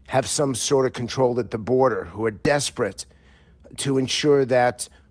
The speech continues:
voices are heard and, and we end woke and all these different policies. And they're frustrated that over the last two years, these things haven't happened. And they're, they're upset with Kevin McCarthy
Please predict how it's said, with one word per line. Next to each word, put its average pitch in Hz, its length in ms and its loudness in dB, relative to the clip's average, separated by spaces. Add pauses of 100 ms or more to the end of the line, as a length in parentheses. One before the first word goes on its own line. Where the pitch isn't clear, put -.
voices 127 520 -2
are 123 120 2
heard 110 480 2
and, 110 500 -6
and 113 320 -4
we 117 240 -4
end 131 260 0
woke 127 340 2
and 139 120 -2
all 185 140 0
these 240 180 -4
different 147 320 -2
policies. 127 680 -2 (760)
And 131 140 0
they're 135 100 2
frustrated 139 640 0
that 120 120 2
over 127 220 2
the 123 100 2
last 127 440 0
two 165 120 0
years, 120 380 0
these 139 340 -2
things 139 360 -2
haven't 131 320 -2
happened. 117 640 -4 (680)
And 147 140 2
they're, 160 220 2 (140)
they're 143 240 2
upset 175 440 -2
with 175 160 -6
Kevin 120 320 -4
McCarthy 120 720 -2